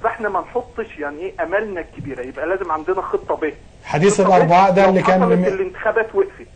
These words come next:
Speaker 1: لو حصلت مشاكل في الانتخابات، لو جه قال لك الانتخابات أنت بتعمل شعارات دينية، لو جه قال لك إن ال-، أنت إيه حزب على أساس دين،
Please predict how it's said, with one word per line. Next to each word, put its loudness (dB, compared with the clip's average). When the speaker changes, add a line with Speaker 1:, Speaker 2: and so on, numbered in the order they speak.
Speaker 1:
لو 0
حصلت -4
مشاكل -8
في -14
الانتخابات، -4
لو 2
جه 0
قال -2
لك -2
الانتخابات -2
أنت -8
بتعمل -2
شعارات 0
دينية، -4
لو 0
جه 0
قال -2
لك -4
إن -8
ال-، 0
أنت -6
إيه 0
حزب -6
على 2
أساس -2
دين، -10